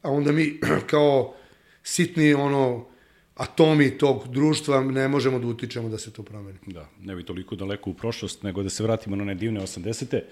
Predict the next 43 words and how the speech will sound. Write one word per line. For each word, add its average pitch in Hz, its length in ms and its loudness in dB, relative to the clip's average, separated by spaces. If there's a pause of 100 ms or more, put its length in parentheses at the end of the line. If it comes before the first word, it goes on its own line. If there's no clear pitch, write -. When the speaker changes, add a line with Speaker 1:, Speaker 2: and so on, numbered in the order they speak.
(500)
Speaker 2:
Naš 117 260 -2
medijski 117 360 -2
partner 120 380 -2
Media 110 260 0
Center 123 340 -2
ima 117 160 -2
pitanje 117 360 -4
za 92 120 -6
tebe. 127 320 -2
Dakle, 107 260 -4
vrednost 123 380 -2
muzike 127 420 0
osamdesetih 107 760 -4
bila 120 280 0
je 110 80 0
u 95 80 -2
poruci, 127 600 -4
konceptu, 113 720 -4
odbrani 98 460 0
neke 95 420 -6
ideje 98 320 -2
i 101 40 -4
nemira. 95 440 -2 (600)
Ako 117 280 2
je 98 60 2
bila 107 260 0
prava, 123 480 0
vi 113 220 -2
niste 110 420 0
isti 107 240 -4
kada 92 220 -6
je 87 60 -4
čujete. - 520 -10
Kako 135 240 -4
biste 123 220 -4
opisali 123 400 -2
muziku 120 420 -4
koja 107 220 -4
se 98 140 -6
danas 110 280 -4
pravi 117 260 -4
i - 20 -4
sluša? 120 480 -4